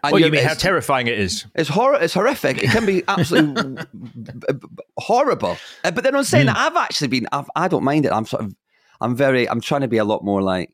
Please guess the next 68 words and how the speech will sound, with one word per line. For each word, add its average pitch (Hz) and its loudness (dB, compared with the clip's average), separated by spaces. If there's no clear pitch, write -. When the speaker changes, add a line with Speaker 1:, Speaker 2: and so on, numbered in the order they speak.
Speaker 1:
you 101 -6
know, 85 -8
strict - -4
about 107 0
it. 85 -4
So - -2
yeah, 165 2
I, 160 0
I - 0
think 202 0
it's 165 0
a 151 0
massive 139 2
move 107 0
from, 104 2
um, 95 0
Speaker 2:
Yeah. 156 2
Speaker 1:
I 107 -2
T 104 0
V, 104 0
and 101 -4
props - -4
to 139 0
them, 104 0
actually. 80 -6
Speaker 2:
Uh, 190 2
although 240 4
I'm 208 2
sure 208 0
the 180 2
contestants 160 -2
aren't 143 2
as - -2
happy 151 0
because 135 0
I, 151 -2
I 143 2
was 139 2
reading 147 4
an 135 2
article 135 0
where 139 2
the, 143 2
the, 139 -2
uh, 143 0
the 151 -2
increase 180 2
in 151 0
followers 160 2
this 143 0
season 143 2
has 151 -2
not 147 0
been 147 2
as 127 0
much, 147 0
possibly 131 2
because 131 0
they're, 131 2
they're 135 0
not 139 0
having 139 -2
constant 135 -2
updates 113 -2
on 131 0
their 120 4
social 120 0
media. 117 0